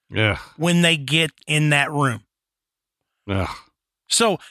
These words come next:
Speaker 2: not only are people seeing a spirit from the outside through the window, guests that, and visitors that go up there report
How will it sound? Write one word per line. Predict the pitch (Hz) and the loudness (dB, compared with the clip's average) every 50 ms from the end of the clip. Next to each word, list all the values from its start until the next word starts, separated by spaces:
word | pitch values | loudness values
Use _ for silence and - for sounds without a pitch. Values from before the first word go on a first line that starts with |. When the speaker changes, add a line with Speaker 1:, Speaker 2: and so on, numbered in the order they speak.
| _ - | _ -6
Speaker 2:
not | 175 208 247 262 - - | -2 0 0 0 0 0
only | 196 214 254 277 247 247 220 196 | 0 0 0 0 0 0 0 2
are | 185 185 | 2 2
people | 170 185 196 170 - 160 | 2 0 0 0 0 0
seeing | - - - - 247 277 285 262 233 202 180 | 0 2 2 2 4 4 4 4 4 4 2
a | 160 | 2
spirit | - - - - 247 262 262 233 208 180 - - _ _ _ _ _ _ _ | 2 2 0 2 2 4 4 4 4 4 2 -2 _ _ _ _ _ _ _
from | - 180 170 | -4 -2 -2
the | 165 156 - | -2 -2 -2
outside | - 208 240 254 202 - - 214 185 165 156 143 - | 0 0 0 0 0 2 2 4 4 4 2 0 0
through | - 175 156 | -2 -2 0
the | 156 | 0
window, | 151 170 175 196 214 233 240 226 175 147 135 135 131 - - - - - - _ _ _ _ _ _ - 147 131 | 2 2 2 2 4 4 4 4 4 2 2 2 -2 -4 -8 -16 -20 -20 -20 _ _ _ _ _ _ -18 -14 -4
guests | 123 190 220 254 285 277 - - | -2 0 2 4 4 4 2 0
that, | - - 190 151 - | 0 -2 -4 -2 0
and | 185 170 160 | 0 0 2
visitors | 147 214 277 294 254 233 214 175 143 | 2 2 2 2 2 2 2 2 0
that | 156 156 156 | 0 -2 -2
go | 151 170 165 175 - - | -2 -2 -2 -2 -2 -2
up | - 277 294 - - | 0 0 0 -2 -2
there | 302 330 330 339 349 349 339 294 - _ _ _ _ _ _ _ _ _ _ - | 0 2 4 4 4 4 4 2 -2 _ _ _ _ _ _ _ _ _ _ -4
report | 170 190 190 - - - 196 208 220 220 202 | -2 -2 -2 -2 -4 -2 0 2 2 0 -2